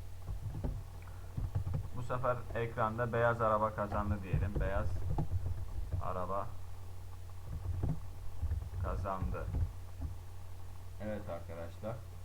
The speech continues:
Bunu dedikten sonra bir tane de buton ekleyelim. Butonda başa sarsın oyunu. Restart desin.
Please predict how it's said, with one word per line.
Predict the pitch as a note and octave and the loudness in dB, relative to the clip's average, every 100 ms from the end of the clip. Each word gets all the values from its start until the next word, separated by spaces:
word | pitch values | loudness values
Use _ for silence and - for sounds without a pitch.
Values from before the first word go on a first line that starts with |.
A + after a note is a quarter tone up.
| - - - - - - - - - - - - - - A2 | -8 -10 -10 -12 -10 -10 -10 -12 -12 -10 -10 -10 -10 -10 -6
Bunu | A#2 A#2+ | -4 -2
dedikten | B2 B2 C3 B2+ | -2 -4 -2 -2
sonra | B2 A2 A2+ | -2 -2 -2
bir | B2 | -2
tane | - B2+ B2 B2 | 0 2 2 2
de | C3 - - - - - - | 2 2 -4 -10 -8 -8 -4
buton | A#2 D3 C#3 | 0 2 2
ekleyelim. | A#2 - G2 G#2 A#2+ - - - | 0 -2 -4 -2 -4 -6 -8 -6
Butonda | A2 A#2 A#2+ A#2+ B2+ B2 - - - | -4 2 2 4 4 4 0 -10 -2
başa | G#2 A#2 B2+ B2 | 4 6 4 0
sarsın | A#2+ F#2+ F2+ F#2 | 2 2 0 -4
oyunu. | F2 F2 F2+ G#2 B2 - - - - - - - G#2 | -4 -2 -4 -6 -6 -10 -10 -12 -12 -12 -12 -6 0
Restart | G#2+ - A2 G#2+ - | 0 2 2 2 0
desin. | G2 F2 - | -8 -8 -8